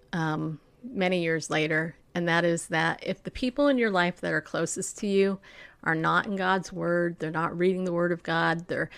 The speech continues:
not growing in their faith in, in the word of God, then get new people in your life and get people around you who are in the word of God.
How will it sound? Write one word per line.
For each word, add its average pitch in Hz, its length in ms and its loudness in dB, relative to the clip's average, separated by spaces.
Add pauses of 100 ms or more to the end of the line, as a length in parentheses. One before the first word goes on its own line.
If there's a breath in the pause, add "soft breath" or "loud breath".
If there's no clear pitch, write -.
(340 loud breath)
not 175 300 -4
growing 185 440 2
in 196 140 2
their 180 120 4
faith 175 540 0
in, 170 160 -4 (200)
in 175 140 0
the 175 60 0
word 170 220 0
of 160 100 -4
God, 160 460 0
then 165 160 -4
get 165 180 -2
new 175 140 -2
people 151 360 -6
in 156 80 -6
your 156 120 -6
life 156 360 -4
and 180 160 -6
get 160 260 -2
people 165 500 -6
around 156 460 -4
you 165 160 -4
who - 120 -8
are 165 100 0
in 160 120 -4
the 165 60 -6
word 160 220 -4
of 170 120 -12
God. 156 360 -4